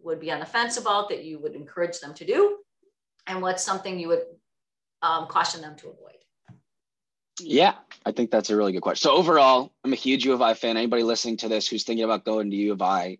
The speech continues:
Speaker 2: call me and I will convince you why it's such a great school. And if you don't decide to go, that's okay. You can still be a fan of U of I.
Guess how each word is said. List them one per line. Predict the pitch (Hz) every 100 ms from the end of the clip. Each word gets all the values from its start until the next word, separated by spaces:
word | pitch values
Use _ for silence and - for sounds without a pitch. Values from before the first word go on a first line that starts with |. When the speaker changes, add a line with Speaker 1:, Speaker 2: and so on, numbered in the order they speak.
| -
Speaker 2:
call | - 117 110
me | 98 104 117 -
and | 101
I | 95
will | 92
convince | 110 104 107 -
you | 101
why | 98 98
it's | 95
such | 104 -
a |
great | 101 92
school. | - 120
And | 117
if | 110
you |
don't | 110 104
decide | - 110
to | 95
go, | 104
that's | 98 92
okay. | 92 95 90 90 -
You | 92
can | 101
still | - 98
be | 92
a |
fan | - 95 92
of | 87
U | 87
of | 85
I. | 82 80